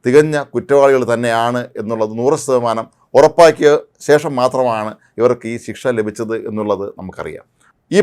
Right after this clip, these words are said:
പതിനഞ്ച് പേരിൽ അതിക്രൂരമായ രീതിയിൽ സ്വന്തം ഭാര്യയുടെയും മകളുടെയും അമ്മയുടെയും മുന്നിൽ വെച്ച് രഞ്ജിത്ത് ശ്രീനിവാസ് എന്ന മനുഷ്യനെ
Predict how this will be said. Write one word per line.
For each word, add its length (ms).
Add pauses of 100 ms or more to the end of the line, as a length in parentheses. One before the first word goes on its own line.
പതിനഞ്ച് 400
പേരിൽ 240 (520)
അതിക്രൂരമായ 720
രീതിയിൽ 280
സ്വന്തം 320 (220)
ഭാര്യയുടെയും 580 (300)
മകളുടെയും 400 (120)
അമ്മയുടെയും 440
മുന്നിൽ 300
വെച്ച് 240 (420)
രഞ്ജിത്ത് 400
ശ്രീനിവാസ് 460
എന്ന 160 (120)
മനുഷ്യനെ 420